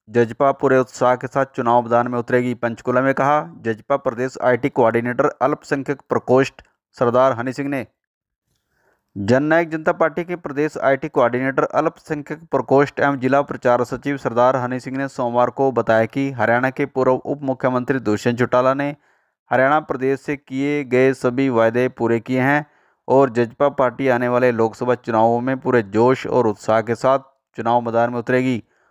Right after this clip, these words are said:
उन्होंने कहा कि पार्टी सुप्रीमो डॉक्टर अजय सिंह चौटाला व पूर्व उप मुख्यमंत्री दुष्यंत चौटाला ने हमेशा ताऊ देवीलाल के पदचिन्हों पर चलते हुए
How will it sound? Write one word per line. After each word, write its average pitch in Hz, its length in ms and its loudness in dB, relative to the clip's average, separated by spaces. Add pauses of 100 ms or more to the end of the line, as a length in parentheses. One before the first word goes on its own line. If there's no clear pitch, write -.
(200)
उन्होंने 131 320 2
कहा 139 220 -2
कि 151 360 -6 (1120)
पार्टी 165 380 2
सुप्रीमो 156 500 -6
डॉक्टर 135 400 -2
अजय 123 340 -2
सिंह 135 180 -6
चौटाला 139 420 2
व 151 140 0
पूर्व 143 320 -2
उप 143 320 -6
मुख्यमंत्री 127 580 -4
दुष्यंत 107 420 -2
चौटाला 127 340 4
ने 139 160 -2
हमेशा 117 360 -4
ताऊ 120 300 2
देवीलाल 117 360 0
के 131 140 -6
पदचिन्हों 110 500 -2
पर 117 120 0
चलते 120 320 -2
हुए 143 240 4